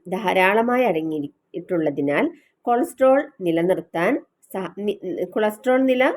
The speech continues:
നിയന്ത്രിക്കാൻ സഹായിക്കുന്നു. രക്തസമ്മർദ്ദം നിയന്ത്രിക്കാൻ. പൊട്ടാസ്യവും വിറ്റാമിൻ ബി സിക്സും ധാരാളം അടങ്ങിയിട്ടുള്ളതിനാൽ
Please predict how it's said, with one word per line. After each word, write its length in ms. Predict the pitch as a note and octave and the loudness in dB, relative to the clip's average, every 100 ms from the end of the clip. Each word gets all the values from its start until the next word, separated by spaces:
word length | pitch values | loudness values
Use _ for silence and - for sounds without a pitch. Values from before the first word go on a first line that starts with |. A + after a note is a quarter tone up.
| - | -6
നിയന്ത്രിക്കാൻ 840 | F#3+ F3 F3+ A3 A#3+ F#3 - D#3 - - _ - | -2 0 0 0 -2 -2 -2 -10 -10 -14 _ -10
സഹായിക്കുന്നു. 720 | F#3+ F#3 D3 C#3 - B2+ A2 - _ _ _ _ G#3 | -8 -4 -2 -4 -8 -10 -10 -14 _ _ _ _ 2
രക്തസമ്മർദ്ദം 1080 | C4 C4+ _ A4 - G#3 E3+ D3+ C#3+ G#3 - _ - | 2 2 _ -4 -2 -2 -2 -4 -2 -2 -2 _ -4
നിയന്ത്രിക്കാൻ. 680 | F#3+ E3+ D#3 C#3+ C#3+ C#3+ B2 - _ _ _ | 2 4 4 0 -6 -8 -10 -14 _ _ _
പൊട്ടാസ്യവും 920 | B3 B3 B3+ D4+ D#4+ - F#3+ D#3+ A3 - | -6 -4 -2 0 0 0 -2 0 -4 -6
വിറ്റാമിൻ 640 | F#3+ G#3+ - B3+ C4+ D4 C4+ | -8 -8 -4 2 4 4 2
ബി 320 | F#3+ F#3 C4 | 0 -4 -4
സിക്സും 460 | F3+ - - G#3+ - - | -10 -10 -8 -8 -8 -4
ധാരാളം 720 | F3 E3+ E3 F3+ G3+ C4+ B3+ | 0 2 4 4 4 2 0
അടങ്ങിയിട്ടുള്ളതിനാൽ 960 | D#3+ D#3+ E3+ E3+ D#3 C3+ C3+ D3 G3+ | -2 0 0 0 -6 -6 -6 -6 -6